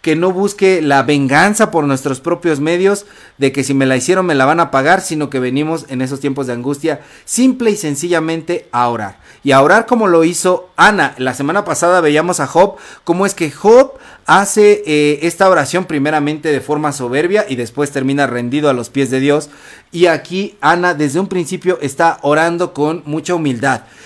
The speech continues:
En Ana no vemos a una mujer demasiado elocuente en este momento, no es una oración como la que hacían los sacerdotes en esos tiempos, es una oración que simple y sencillamente está saliendo del corazón.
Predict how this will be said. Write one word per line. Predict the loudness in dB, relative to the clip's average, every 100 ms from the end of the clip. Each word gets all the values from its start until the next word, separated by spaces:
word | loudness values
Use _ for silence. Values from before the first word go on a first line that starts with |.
| -20
En | -4 0
Ana | 2 2
no | 0 0
vemos | 0 -2 -4
a |
una | -2 -2
mujer | -4 -2 -2 -2
demasiado | -4 -2 -2 -2 0 2
elocuente | 2 0 0 2 2 2 0
en | 0
este | -2 -2
momento, | -4 -2 -4 -4 -6 -8 -16 -10
no | -4
es | -2 -2
una | 0 0
oración | 0 -2 0 0 0 -6 _
como | -6 -2 0
la | 0
que | 0
hacían | -4 -2 -4
los | -2 -4
sacerdotes | -6 -6 0 0 0 -2
en | -2 -2
esos | -4 -4
tiempos, | -2 -2 -2 -6 -12 -12 -6
es | -2
una | 0 2
oración | 0 -2 -4
que | -4
simple | -4 0 0
y |
sencillamente | 0 -2 -2 -2 -2 -4
está | -4 -2
saliendo | -2 -2 0 2
del | 2 0
corazón. | 0 0 0 0 0 0